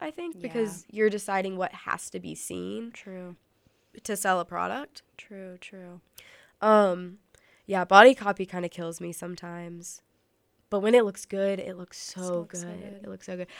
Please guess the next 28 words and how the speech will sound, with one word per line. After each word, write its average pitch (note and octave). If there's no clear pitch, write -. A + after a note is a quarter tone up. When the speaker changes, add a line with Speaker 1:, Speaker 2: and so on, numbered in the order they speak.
Speaker 1:
I B3
was C4+
thinking E4
about C4+
what G#3+
you G#3+
said G#3
about, G3
like, F#3
too G#3
many G3
fonts. F3+
Speaker 2:
Mm-hmm. G3
Speaker 1:
And A3+
there's G#3+
this A3
one, A#3+
like, G3+
if G3+
anyone A3+
here G3+
goes F#3+
to F3+
Jack's E3
to -
get F3+
food E3+
ever, G3+